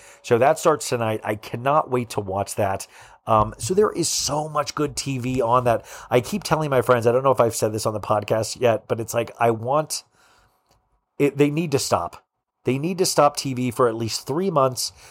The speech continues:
give us a time after covid to catch up with our friends and family, and then start back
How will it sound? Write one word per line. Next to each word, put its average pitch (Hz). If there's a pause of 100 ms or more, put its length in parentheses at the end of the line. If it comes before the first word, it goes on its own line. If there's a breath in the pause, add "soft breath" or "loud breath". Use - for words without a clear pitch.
(200 loud breath)
give 165
us 196
a 185
time 135
after 127
covid 127
to 110
catch -
up 151
with 135
our 127
friends 135
and 160
family, 107 (420 loud breath)
and 123
then 139
start 123
back 110